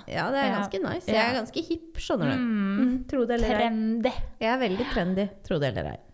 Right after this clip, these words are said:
Speaker 2: I tjue tjue.
Speaker 1: Så det har blitt så langt da, ikke sant? Så at når jeg grer håret bakover, eller ruller opp håret,
Speaker 2: Ja.
Speaker 1: så kommer jo det med.
Speaker 2: Ja.
Speaker 1: Ja, og vi skal jo på kurs i morgen i
Speaker 2: Ja,
Speaker 1: Oslo.
Speaker 2: det skal vi.
Speaker 1: Og fjonge oss.
Speaker 2: Mhm.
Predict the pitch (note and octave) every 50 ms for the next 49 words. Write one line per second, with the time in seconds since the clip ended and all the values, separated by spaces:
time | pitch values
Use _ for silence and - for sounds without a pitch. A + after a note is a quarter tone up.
0 | - - - A#3 A3+ A3 - - - G#3 F#3+ G3+ C#4+ C4 B3+ A#3 B3+ B3 B3 C#4
1 | C#4 - - - - - - D4 C4+ C#4 C#4 C#4+ D#4+ F#4+ F#4+ - - E4+ C4 B3+
2 | C4 - D#4+ D4+ C#4+ C#4+ D4 C#4 C4+ C#4 C#4 B3+ A#3 A#3+ B3+ B3+ A#3 A3 G3+ A3+
3 | C4 B3+ A#3+ A3 A3+ A#3 G#3+ G3+ G#3 - C#4 D4 E4 D4 C4 A#3+ B3+ C4+ C#4 C4
4 | C#4+ C#4 A#3 G#3 G3 G3 A#3+ C4+ C4+ - C4 A#3 A3+ B3+ D#4 F#4 F4+ A#3+ A3 A3+
5 | A#3 A#3+ A#3 - - - - - - - - - - C4 C4 - A#3 A3 A3 A#3+
6 | C4 C4 B3 C4 C4+ C4+ C#4+ D#4+ C#4+ A3 - - - - G3+ G#3 F#3+ - - -
7 | - - G#3+ G#3+ - - - D4 B3 C#4 C#4+ C#4+ - - A#3+ A#3 A#3+ - D4 -
8 | - - A#3+ A#3 A#3 - C#4 C4 C#4+ D4+ D#4+ F4+ F4+ D4+ - C#4 - A3 A3+ B3+
9 | D#4+ D4 D#4+ F#4+ G4 D#4 - - C4 C#4+ - - - A3+ A3+ A3+ C4 D#4+ G4 -
10 | - - C#4+ C#4+ C#4 D4 - - D#4 B3 A3 A#3 C#4 F4 F#4+ F4 - - - A3+
11 | A#3 A3 G3+ F#3+ F#3 G3 A#3 E4